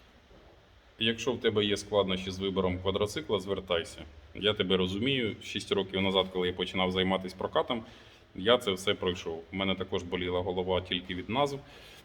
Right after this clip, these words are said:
значить, оцих китайських речей. Я не міг розібратися, що варто купувати, а що ні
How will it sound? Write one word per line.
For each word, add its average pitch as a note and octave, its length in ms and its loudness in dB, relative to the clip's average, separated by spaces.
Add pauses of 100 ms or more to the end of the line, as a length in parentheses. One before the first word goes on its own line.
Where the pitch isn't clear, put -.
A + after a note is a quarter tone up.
(140)
значить, A2 360 -2
оцих G#2 260 -6
китайських G2+ 500 2
речей. F#2+ 460 2
Я F2+ 380 2
не F#2 120 0
міг F#2 180 0
розібратися, F#2 680 0
що - 180 -4
варто C#3 360 4
купувати, G#2+ 560 2
а F2 80 -2
що - 180 -6
ні C3+ 260 -2